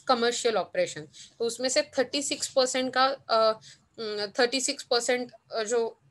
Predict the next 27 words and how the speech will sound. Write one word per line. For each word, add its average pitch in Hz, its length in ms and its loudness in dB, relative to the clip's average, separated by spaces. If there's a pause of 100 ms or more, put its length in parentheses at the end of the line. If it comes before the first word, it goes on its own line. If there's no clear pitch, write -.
ऑर्गेनाइजेशंस 233 880 0
है, 285 60 2 (360)
उनका 254 220 0
काम 262 260 2
शुरू 277 340 0
होना 254 240 2
भी 202 120 -4
बाकी 151 320 -8
है। - 60 -18 (480)
Okay. 269 320 -2 (240)
In 277 160 4
all 302 180 4
cases 320 360 -2
of 254 160 -2
disinvestment, 220 760 -4
government 233 440 0
would 269 180 -2
retain 226 360 -2
at 214 180 -4
least 285 200 -6
fifty-one 254 520 -2
percent 226 400 -4 (320)
equity 247 460 -2
and 226 180 -2
management 196 520 -2
control, 185 400 -6 (200)
as 208 260 -4